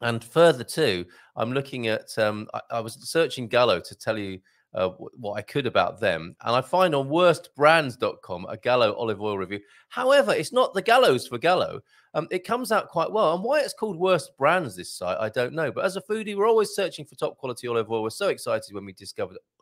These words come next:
Gallo olive oil. Its flavor was amazing and the texture was superb. So even though, to be fair, um, you know, when you get to the scale of industrial olive oil made for the supermarkets, I think things are going to get a little bit,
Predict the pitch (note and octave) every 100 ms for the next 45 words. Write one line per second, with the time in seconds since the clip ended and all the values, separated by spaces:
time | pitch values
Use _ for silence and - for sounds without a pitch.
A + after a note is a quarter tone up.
0 | B2 G#2 G2 G2+ G2+ F#2 G#2 G2+ _ _
1 | - - B2+ B2 A2 G#2 G2+ G2+ G2+ F#2+
2 | G2+ - G#2 G2 - A#2 - G#2+ G#2+ -
3 | A2 A2+ - D3+ - - _ - C4+ B3+
4 | A3+ G3 C#3 C#3 - - G#3+ A3+ - F#3+
5 | G2+ F2+ - - _ C3 A#2+ C3 D#3 D#3+
6 | G#3 G#3 - - D3+ - - D#3 C#3+ A2+
7 | F#2+ G#2 G2+ F#2+ B2 A2+ - B2 - -
8 | G2 F#2 A2 G2+ F#2+ G#2 G2 E2+ D#2+ _
9 | _ - A2 A2 G#2+ F#2 F#2+ - - F2+
10 | E2 D#2 - - G#2+ - F#3 F3+ - -
11 | C3+ B2+ A#2 A2 - A2 G#2 A2+ A2 -
12 | - G#2 G#2+ C3 F3 A2 - F2+